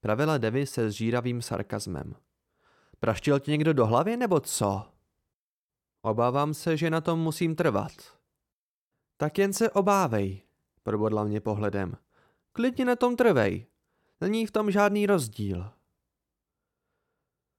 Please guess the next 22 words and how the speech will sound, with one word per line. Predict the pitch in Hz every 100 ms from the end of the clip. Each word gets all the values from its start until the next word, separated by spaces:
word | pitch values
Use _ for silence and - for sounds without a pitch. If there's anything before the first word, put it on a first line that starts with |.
| _ _ _
Byla | 139 135 104
to | - -
ona. | 98 98 95 110 _ _ _ _ _ -
Jinak | 117 135 127
by | 135
neměla | 135 139 139 123
žádný | 127 139 165
důvod | 139 127 139 127
lhvičku | 113 131 131 - 143
přede | - 123 123
mnou | 123 120
skrývat. | - 107 101 - - - _ _ _ _ _ _ _ _ _ _ _
„Pokud | 117 120 160 156
mi | 175
ji | 156 85
odmítneš | 117 160 170 151 -
ukázat,“ | 110 165 180 156 107 104 - - _
pokračoval | - 110 113 - 113 117
jsem | - 110 104
nuceně | 113 - 127 123
vyrovnaným | 117 113 113 120 123
hlasem | 104 92 - 101 120